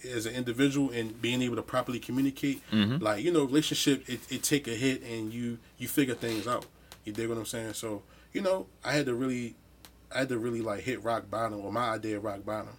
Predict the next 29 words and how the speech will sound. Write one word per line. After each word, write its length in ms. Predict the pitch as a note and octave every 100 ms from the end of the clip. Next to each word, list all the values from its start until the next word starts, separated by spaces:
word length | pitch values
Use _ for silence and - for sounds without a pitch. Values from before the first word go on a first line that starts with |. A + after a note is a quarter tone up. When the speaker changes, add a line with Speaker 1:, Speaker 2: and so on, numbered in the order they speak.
| - - - G#2
Speaker 1:
and, 100 | G2+
like, 240 | F#2 F2
reset, 460 | A2 G#2+ - G#2 -
bro. 100 | G2+ G#2
So, 180 | - G#2
like, 240 | F#2+ G2 E2+ - - - - - - - - -
t-, 80 | - -
this 180 | C3+ -
twenty 280 | - G#2+ G#2
eighteen, 460 | G2+ - B2 G#2+
<laughs> 20 |
like, 760 | G#2+ - A4 - C4 A#3+ G#3+ G#3
like, 340 | F3 C3 A#2 - - - -
shit 260 | - D3+
just 160 | C3+ B2
kinda 200 | A#2+ G#2+
fucked 300 | - B2 B2+
up 100 | A#2
for 140 | A#2+
me, 80 | G#2
you 40 | G#2
know 80 | A2
what 60 |
I'm 40 | G#2+
saying? 320 | A#2 A2 G#2+
Like, 240 | F#2+ F#2+ - - - - - - - - - -
um, 400 | G2+ G2 F#2 F#2 - - - - - - - - - -
you 100 | G#2
know, 140 | F#2